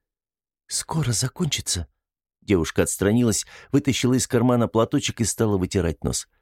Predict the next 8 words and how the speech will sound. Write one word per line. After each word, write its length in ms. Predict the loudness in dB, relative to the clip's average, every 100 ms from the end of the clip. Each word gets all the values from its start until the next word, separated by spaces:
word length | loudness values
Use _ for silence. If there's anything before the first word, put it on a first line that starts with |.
| _ _ _ _ _
«Мне 220 | -2 0 0
кажется, 480 | 0 -2 -2 -2
что 200 | -2 0
это 260 | 0 2 2
вообще 720 | 2 0 -2 -6 -8 0 0
никогда 540 | 0 0 -4 -2 -2 0
не 100 | 0
закончится. 760 | -2 -2 -2 -2 -4 -6 -6